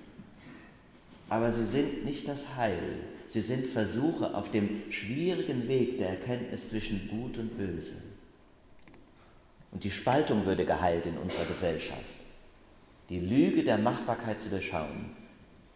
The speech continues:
würde helfen, abzurüsten, sich gegenseitig zuzutrauen, auf der Suche nach Lösungen zu sein. Die Lüge der Machbarkeit.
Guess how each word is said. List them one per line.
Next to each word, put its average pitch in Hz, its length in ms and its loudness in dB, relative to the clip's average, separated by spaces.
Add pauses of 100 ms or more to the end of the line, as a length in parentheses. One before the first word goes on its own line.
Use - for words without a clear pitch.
(160)
würde 117 240 4
helfen, 123 500 2
abzurüsten, 87 840 -4 (1160)
sich - 240 -8
gegenseitig 113 640 2
zuzutrauen, 101 640 0
auf 92 160 2
der 98 120 0
Suche 123 340 -2
nach 95 200 0
Lösungen 101 520 0
zu 92 100 -4
sein. 95 320 -4 (2750)
Die 90 100 -2
Lüge 135 340 6
der 110 140 4
Machbarkeit. 76 640 -2